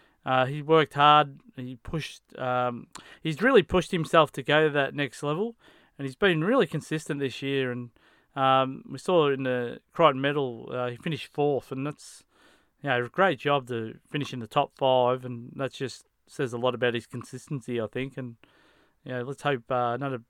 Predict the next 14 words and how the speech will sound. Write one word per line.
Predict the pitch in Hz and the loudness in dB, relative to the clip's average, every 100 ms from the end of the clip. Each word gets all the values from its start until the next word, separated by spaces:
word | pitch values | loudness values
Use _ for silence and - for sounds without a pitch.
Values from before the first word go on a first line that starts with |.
| _ | _
big | 143 - | -10 -4
pre-season | 147 139 - 135 120 123 | 0 0 0 -2 -2 -6
and | 120 120 - _ _ _ _ _ - | -10 -12 -16 _ _ _ _ _ -8
he | 127 | -6
can | 117 147 147 | 0 2 2
take | 139 127 | 0 0
his | 139 - | -8 -2
game | 143 135 127 | -2 0 -4
to | 135 | -6
a, | 135 131 127 135 | -6 -6 -8 -4
an | |
even | 139 131 120 | -2 -2 -2
higher | 143 156 156 | 2 2 2
level. | 139 120 110 | 0 -2 -6